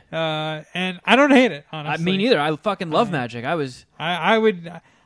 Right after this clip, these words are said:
Speaker 1: I'd be much more into the idea of doing that than an orgy.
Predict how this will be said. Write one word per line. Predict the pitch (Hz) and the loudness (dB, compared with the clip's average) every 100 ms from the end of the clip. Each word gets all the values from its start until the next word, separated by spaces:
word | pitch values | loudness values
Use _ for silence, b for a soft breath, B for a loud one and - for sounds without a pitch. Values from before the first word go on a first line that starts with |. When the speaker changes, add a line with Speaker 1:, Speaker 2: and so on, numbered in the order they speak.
| b | b
Speaker 1:
I'd | 180 214 | 0 2
be | 208 240 233 220 | 2 2 2 0
much | 185 185 214 - | -2 0 0 0
more | 208 202 | -2 -2
into | 190 185 | -2 -4
the | 180 180 | -2 0
idea | 175 165 165 | 0 0 -2
of | 156 | -2
doing | 160 165 156 | -4 -4 -2
that | 165 156 | -4 -6
than | 143 | -10
an | 143 | -10
orgy. | 147 156 139 131 | -6 -8 -10 -18